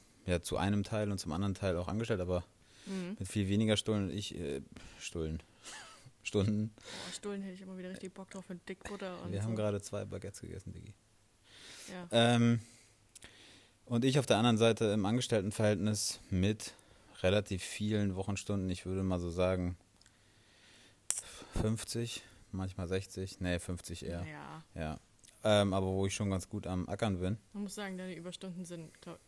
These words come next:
Speaker 2: sind die bezahlt? Nee, die machst du
Speaker 1: Nee.
Speaker 2: freiwillig.
Speaker 1: Ja.
Speaker 2: Ja.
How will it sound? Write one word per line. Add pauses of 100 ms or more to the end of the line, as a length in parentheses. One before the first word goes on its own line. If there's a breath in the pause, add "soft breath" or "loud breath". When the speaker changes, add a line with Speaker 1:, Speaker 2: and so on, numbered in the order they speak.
Speaker 2:
sind
die
bezahlt?
Nee, (340 soft breath)
die
machst
du
Speaker 1:
Nee.
Speaker 2:
freiwillig. (340)
Speaker 1:
Ja. (240)
Speaker 2:
Ja.